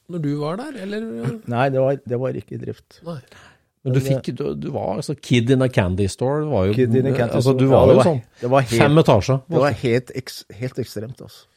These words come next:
Speaker 1: Men du
Speaker 2: Og det var
Speaker 1: fant vel også noen felger der, gjorde du ikke?
Speaker 2: Vi fant felger til Mini Morris,
Speaker 3: Ja.
Speaker 2: som var helt identisk til B R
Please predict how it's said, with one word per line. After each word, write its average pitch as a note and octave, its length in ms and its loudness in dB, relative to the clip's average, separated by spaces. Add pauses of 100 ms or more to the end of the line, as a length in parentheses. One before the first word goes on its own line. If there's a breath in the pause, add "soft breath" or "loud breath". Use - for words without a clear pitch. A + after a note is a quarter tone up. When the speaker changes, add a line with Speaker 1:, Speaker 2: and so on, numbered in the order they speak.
(160)
Speaker 1:
Men E3 120 -6
du G3 100 -2
Speaker 2:
Og G#3+ 100 0
det D3+ 80 4
var D#3 120 6
Speaker 1:
fant - 160 -10
vel F3+ 100 -6
også C3 160 -10
noen C#3+ 80 -4
felger A2 580 -6
der, D3+ 140 -8
gjorde G#3 180 -10
du G3+ 60 -8
ikke? E4+ 240 -16
Speaker 2:
Vi C#3 160 2
fant D3+ 320 2
felger A2+ 400 -2
til D3 160 -4
Mini C3 480 -2 (100)
Morris, - 600 -2
Speaker 3:
Ja. E2+ 140 -6
Speaker 2:
som E2+ 180 -6
var D3+ 80 0
helt B2+ 600 -4
identisk C3 760 -4
til C#3+ 120 -6
B B2+ 60 0
R A2+ 180 2